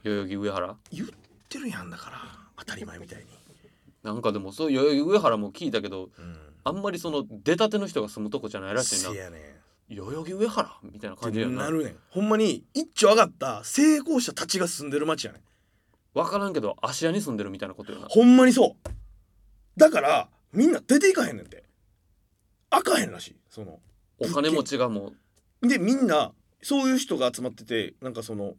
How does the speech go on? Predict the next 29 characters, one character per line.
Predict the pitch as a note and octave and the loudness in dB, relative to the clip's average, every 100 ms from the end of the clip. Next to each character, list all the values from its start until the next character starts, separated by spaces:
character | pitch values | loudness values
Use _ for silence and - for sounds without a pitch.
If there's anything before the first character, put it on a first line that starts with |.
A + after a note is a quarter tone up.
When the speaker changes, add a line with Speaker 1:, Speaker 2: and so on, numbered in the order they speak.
| _ | _
Speaker 2:
居 | A3+ | -2
心 | C#4+ B3+ - | -2 0 -2
地 | D3 | 0
え | |
え | B2+ | -2
か | G2+ | -4
ら、 | E2 - _ _ _ _ _ _ _ | -10 -12 _ _ _ _ _ _ _
お-、 | D#3 - | -8 -2
同 | C4+ C#4+ C#4+ | -2 0 0
じ、 | C4 C4+ - | 0 -4 -6
そ | C4+ | -6
の | C4+ | -4
界 | B3+ C#4 C4+ | 0 0 2
隈 | C4 B3+ | 2 0
で | C4+ | -2
引 | F#3 D3+ | -4 -8
っ | - | -8
越 | D#3 | -8
す | C#3 | -8
に | |
し | B2+ | -8
て | |
も | A#2+ | -8
引 | A2+ | -10
っ | A2 | -12
越 | A2+ | -14
す | |
か | F#2 | -6
ら、 | G#2 A2+ | -4 -4